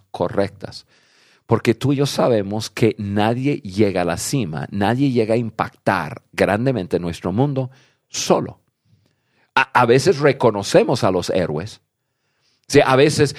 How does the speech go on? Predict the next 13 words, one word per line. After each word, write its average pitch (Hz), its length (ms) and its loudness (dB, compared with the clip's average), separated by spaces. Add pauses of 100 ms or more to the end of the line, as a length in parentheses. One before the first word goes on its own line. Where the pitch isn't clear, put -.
(120)
yo 147 120 6
me 151 100 4
acuerdo 151 340 4
de, 135 160 2
de, 110 400 0
de 113 140 0
pensar 127 580 0
en, 110 80 0
en, 104 280 0
en 104 320 -2
la 104 180 2
Madre 107 380 -2
Teresa. 123 580 -2